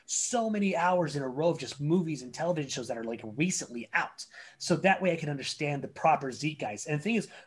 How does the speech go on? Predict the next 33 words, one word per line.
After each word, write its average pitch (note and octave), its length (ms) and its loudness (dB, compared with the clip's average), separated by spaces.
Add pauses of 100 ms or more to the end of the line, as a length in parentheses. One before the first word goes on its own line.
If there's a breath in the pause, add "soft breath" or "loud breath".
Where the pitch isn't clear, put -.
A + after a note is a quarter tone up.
we're E3+ 100 2
changing F#3+ 420 2
even E3+ 400 0
now. C#3+ 240 0
Like, G#2+ 220 -4
right D#3 240 4
now, E3 180 2
we're C3 100 -2
in B2 100 -8
the, A#2+ 160 -8
the C#3 140 0
middle D3+ 300 4
of G#2+ 80 -2
this G#2 120 -8
shift, - 500 -4
which G#2+ 100 -10
is G#2 180 -12
really D#3 240 0
cool. C3 400 -4 (300 loud breath)
We're E3 160 4
in F#3+ 80 8
this C#3+ 140 -2
weird D#3+ 500 0
deconstructed D#3+ 840 0
era C3+ 280 0
of A#2 140 -4
comedy. B2+ 400 -4
It's G#2 140 -10
brilliant, C#3 520 0
but A#2+ 120 -8
it's - 100 -8
also C#3+ 220 -2
scary C#3 500 -2